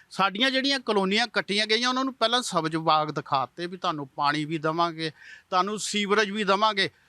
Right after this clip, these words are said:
ਉਹ ਜਿਨ੍ਹਾਂ ਨੇ, ਜਿਹੜਾ ਨੇ ਉਹ ਕਲੋਨੀਆਂ ਕੱਟੀਆਂ, ਉਹਨਾਂ ਨੇ ਪਲਾਟ ਹੀ ਵੇਚਣ ਦੀ ਕੀਤੀ ਸਰ ਜੀ।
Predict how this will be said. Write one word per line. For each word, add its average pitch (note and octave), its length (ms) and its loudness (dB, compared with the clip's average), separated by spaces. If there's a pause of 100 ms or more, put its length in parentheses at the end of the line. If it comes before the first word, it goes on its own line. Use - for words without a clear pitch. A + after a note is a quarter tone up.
(220)
ਉਹ A#3 120 4
ਜਿਨ੍ਹਾਂ A#3+ 340 2
ਨੇ, C#4+ 80 2 (540)
ਜਿਹੜਾ G3+ 300 4
ਨੇ A#3 160 2
ਉਹ A#3 80 2
ਕਲੋਨੀਆਂ G3+ 500 2
ਕੱਟੀਆਂ, A#3 360 0
ਉਹਨਾਂ C#4 160 4
ਨੇ C#4 100 2
ਪਲਾਟ G3 440 2
ਹੀ B3 60 -2
ਵੇਚਣ A3 360 -6
ਦੀ A3 120 -14
ਕੀਤੀ G3 300 -14
ਸਰ F3 180 -12
ਜੀ। - 240 -20